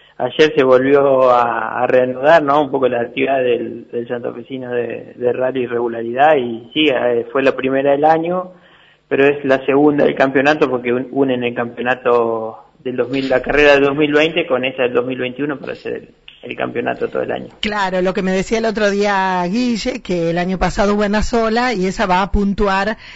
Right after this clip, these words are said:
Speaker 2: para el campeonato de este año.
Speaker 1: Así es,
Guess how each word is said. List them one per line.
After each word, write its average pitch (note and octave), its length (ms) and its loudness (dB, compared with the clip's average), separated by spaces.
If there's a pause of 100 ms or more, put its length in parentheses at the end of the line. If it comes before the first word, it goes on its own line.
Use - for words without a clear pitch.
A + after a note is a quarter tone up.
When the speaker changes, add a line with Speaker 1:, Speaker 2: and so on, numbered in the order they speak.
(120)
Speaker 2:
para F3+ 160 2
el F3 60 -2
campeonato F3 520 0
de E3+ 80 0
este F3 180 2
año. F3 300 -2 (480)
Speaker 1:
Así C3+ 300 -8
es, B2+ 80 -8